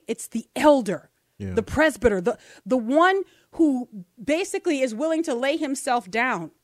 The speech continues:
Speaker 1: for the people that he oversees. He's putting a lot out there.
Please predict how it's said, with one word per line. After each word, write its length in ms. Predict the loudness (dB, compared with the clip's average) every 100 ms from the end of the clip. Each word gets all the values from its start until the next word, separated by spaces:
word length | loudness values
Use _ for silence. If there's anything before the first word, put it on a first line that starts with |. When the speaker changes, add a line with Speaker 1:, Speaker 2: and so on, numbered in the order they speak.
| _ _ _ _
Speaker 1:
for 120 | -6 -2
the 100 | 0
people 320 | 0 0 0
that 180 | 0 0
he 120 | -2
oversees. 600 | -2 -4 -8 -8 -10 -10
He's 100 | -14
putting 360 | -4 -2 0 -2
a 40 |
lot 220 | 0 2
out 220 | 2 0
there. 220 | -2 -4